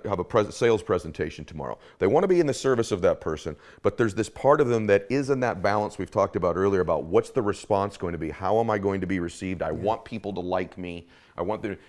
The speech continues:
Speaker 1: how do you navigate that?
Speaker 2: That's a great question,
Speaker 1: Mm.
Speaker 2: man. That's huge.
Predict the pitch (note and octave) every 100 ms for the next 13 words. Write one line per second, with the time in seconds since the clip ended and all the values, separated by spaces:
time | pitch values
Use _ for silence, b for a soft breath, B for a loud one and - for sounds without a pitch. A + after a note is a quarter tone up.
0 | B - C#3+ C#4+ B3+ A3 C3+ G#2+ B2 A2
1 | E2+ D#2 - - - C#3+ D3 C#3+ G#2 -
2 | B2+ C3+ B2+ - C3 A#2 - A#2 A#2 A#2+
3 | C3 B2+ - D3 C#3 C3